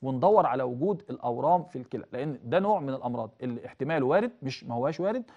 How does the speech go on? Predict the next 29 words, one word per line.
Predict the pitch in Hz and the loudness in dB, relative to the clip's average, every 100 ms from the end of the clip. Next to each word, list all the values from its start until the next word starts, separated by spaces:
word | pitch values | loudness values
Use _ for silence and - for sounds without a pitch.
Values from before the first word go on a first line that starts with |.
| - - | -20 -8
وفي | 143 135 | -6 -2
نفس | 175 202 - | 0 0 -2
الوقت | 147 175 - | 0 0 0
كل | - 196 175 | 0 0 0
ما | 131 | -2
كانت | 175 180 | -4 -4
المرحلة | 131 123 - 165 | -6 -4 -2 -2
اللي | 131 | -2
اكتشفنا | 131 170 165 139 | -6 -4 -4 -6
فيها | 156 127 | -6 -6
المرض | 117 117 90 101 | -6 -8 -8 -4
مبكرًا | 156 202 - 214 214 196 - _ - | 0 0 0 -2 0 -4 -10 _ 2
كانت | 180 180 - | 2 2 -4
ال-، | 131 120 120 | -8 -6 -4
ال-، | 117 117 113 113 120 | -6 -4 -6 -8 -8
الخطوات | 113 - 131 139 180 | -10 -6 0 2 2
التشخيصية | - - 117 175 | -4 -8 -2 -2
بتاعتنا | 147 147 - 139 | 0 -2 -4 -6
أسرع، | 170 165 | -4 -2
وكانت | 123 165 170 | -2 -2 -4
القدرة | - 175 160 | -4 -2 0
على | 127 | 0
السيطرة | 117 127 110 165 | -2 -8 -2 2
على | 135 131 | 2 2
المرض | 123 156 147 | 0 0 0
ومنعه | 127 156 143 | 0 -2 -2
من | 127 | -4
الانتشار | 120 113 - 156 | -6 -8 -4 -4
بشكل | 117 156 | -4 -8